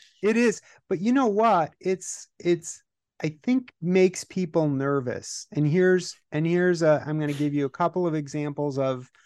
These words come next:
clients of mine that do it well. I have one client that is a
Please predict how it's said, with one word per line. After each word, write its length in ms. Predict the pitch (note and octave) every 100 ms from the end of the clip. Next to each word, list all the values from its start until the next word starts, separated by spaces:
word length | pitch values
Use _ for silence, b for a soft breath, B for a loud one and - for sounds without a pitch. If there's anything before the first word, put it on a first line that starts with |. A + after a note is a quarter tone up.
| b b b b _ _ -
clients 500 | - D#3 D#3 D#3 D#3
of 140 | C#3
mine 320 | C#3+ C3 C#3+
that 180 | C#3 A#2+
do 220 | C3 C3+
it 100 | B2
well. 460 | B2+ B2 G#2+ G2+ G#2 _ _ _ _ _
I 120 | C3+
have 340 | D3 E3 C3+ C3+
one 320 | D3 F#3+ G#3+
client 640 | - E3+ D#3 D3+ D3+ D#3 _ _ _ _ _ -
that 480 | C3+ D3+ C#3+ C#3 - _ _ _ _ _ _ _ _ _ _ _ _ _ _ _ C#3+ C3+ - _ _ _ _
is 200 | C#3+ A#2+
a 120 | B2